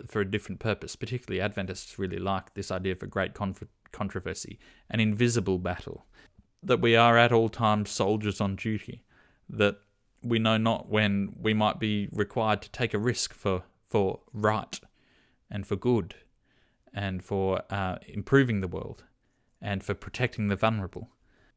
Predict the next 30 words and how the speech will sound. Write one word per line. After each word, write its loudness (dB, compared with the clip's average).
That -2
in 0
all 4
our 4
ways -4
we -2
do, 0
we -2
do 0
face -4
challenges, -4
and, 0
uh, 4
there 4
is 4
a 4
sense -2
in -2
which -2
the -2
metaphor 2
of 0
a -2
soldier 0
is, -4
is -4
still -2
a 2
valuable 0
one. -14